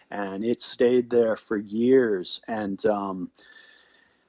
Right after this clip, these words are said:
at some point, a friend of my, a different friend of my parents, not the one who had put the short bus there,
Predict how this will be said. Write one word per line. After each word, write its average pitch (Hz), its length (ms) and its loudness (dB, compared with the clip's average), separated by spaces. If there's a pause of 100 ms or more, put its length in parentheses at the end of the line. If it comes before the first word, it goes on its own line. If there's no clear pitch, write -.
(360)
at 127 220 2
some 151 320 2
point, 185 500 2
a 110 100 -4
friend 151 400 2
of 135 120 0
my, 127 280 0
a 117 40 -2
different 135 560 2
friend 117 320 0
of 101 80 -6
my 104 180 -4
parents, 107 540 -4
not 110 280 -2
the 143 60 2
one 131 300 2
who 123 180 2
had 117 240 2
put - 220 0
the 156 80 -2
short 113 320 2
bus 113 260 0
there, 113 260 2